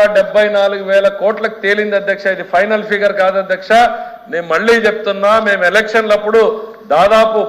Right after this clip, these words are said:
పది నుంచి పన్నెండు లక్షల కోట్ల అప్పు ఉంది అని చెప్పాం. ఇప్పటికి తొమ్మిది లక్షల డెబ్బై నాలుగు వేల కోట్లది క్లియర్గా మా కళ్ళ ముందు వచ్చేసింది అధ్యక్ష. ఇది నేను ఇందాక ఒకటి అన్నాను అధ్యక్ష,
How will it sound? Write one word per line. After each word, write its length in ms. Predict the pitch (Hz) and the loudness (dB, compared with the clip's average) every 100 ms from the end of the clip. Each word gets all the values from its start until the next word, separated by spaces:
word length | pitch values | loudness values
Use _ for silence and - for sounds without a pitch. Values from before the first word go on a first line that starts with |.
| 175 | 0
పది 160 | 190 | 0
నుంచి 300 | 214 208 214 | -2 -6 -8
పన్నెండు 480 | 214 196 196 202 202 | -4 -2 0 -2 0
లక్షల 380 | 190 185 - 214 | -2 -2 0 -2
కోట్ల 400 | 214 196 202 196 | 0 -4 -2 -2
అప్పు 240 | 185 - | -2 -4
ఉంది 240 | 202 202 202 | -8 -4 -4
అని 160 | 196 | -4
చెప్పాం. 340 | 180 180 214 254 247 - - - | -6 0 0 0 -4 -14 -20 -18
ఇప్పటికి 440 | 165 - 226 220 | -8 0 0 0
తొమ్మిది 380 | 220 196 208 202 | -2 -4 -2 -2
లక్షల 340 | 202 202 202 196 | -2 -2 0 2
డెబ్బై 360 | 190 185 196 | 0 0 -2
నాలుగు 320 | 190 185 185 175 | 0 -4 -4 -2
వేల 240 | 190 233 | 0 0
కోట్లది 440 | 220 202 202 202 | 0 -2 -2 -4
క్లియర్గా 800 | 214 180 190 202 208 214 196 208 | -4 -8 -10 -8 -4 0 0 0
మా 140 | 220 190 | 0 -2
కళ్ళ 280 | - 180 202 | -4 -4 -2
ముందు 320 | 202 196 240 233 - - - | -4 -2 -2 -2 -6 -10 -10
వచ్చేసింది 500 | - 214 208 196 180 | -6 -6 -6 -4 -4
అధ్యక్ష. 320 | 175 170 165 156 - - - _ _ | -2 -6 -4 -6 -8 -20 -20 _ _
ఇది 460 | - 190 202 151 - | -12 -6 -6 -8 -10
నేను 160 | 151 185 | -8 -8
ఇందాక 300 | 185 214 208 | 0 2 2
ఒకటి 240 | 202 156 | 0 0
అన్నాను 300 | 170 190 196 | -2 -2 -2
అధ్యక్ష, 320 | 185 175 165 | -2 -6 -6